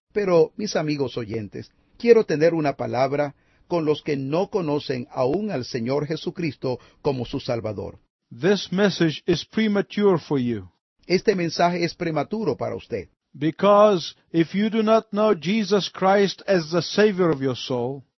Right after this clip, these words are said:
Speaker 1: Porque si usted no conoce a Jesucristo como el Salvador de su alma,
Speaker 2: your whole life is full of anxiety.
Speaker 1: su vida entera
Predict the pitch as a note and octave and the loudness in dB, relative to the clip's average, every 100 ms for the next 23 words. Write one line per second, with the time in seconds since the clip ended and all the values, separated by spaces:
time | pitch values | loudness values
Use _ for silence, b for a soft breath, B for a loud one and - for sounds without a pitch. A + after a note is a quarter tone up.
0 | _ _ - F#3 F3+ F3+ D#3 b b - | _ _ -4 -2 0 -2 -2 b b -8
1 | G3 - A#3+ F#3 F#3 F3+ C#3+ D#3 D3+ B2 | 0 6 6 6 -2 -2 0 -2 -2 -4
2 | A#2+ - A#2 C#3+ D3+ - B2+ - A2+ G#2+ | -4 -8 -8 -6 -6 -6 -10 -8 -8 -8
3 | - A#2 G#2+ G#2 D3 D#3+ C#3+ - D3 A2 | -8 -8 -6 -2 -2 0 -6 -6 -4 -4
4 | G2+ G2+ - _ _ - F#3 F3+ D3 C4+ | -6 -10 -14 _ _ -2 0 2 4 4
5 | D4 D4 C4+ C#4 A#3 - - F3 - G3+ | 4 4 6 6 4 0 -2 -2 0 4
6 | G#3 E3+ E3 D#3 C3 C#3+ A#2+ A2 F2+ F2 | 6 6 2 0 2 2 2 -2 -10 -18
7 | _ _ _ - - D#3+ G#3+ A3+ G3+ F3 | _ _ _ -12 -6 -4 2 2 2 2
8 | G3+ D3 A#2+ B2 | 2 2 2 -4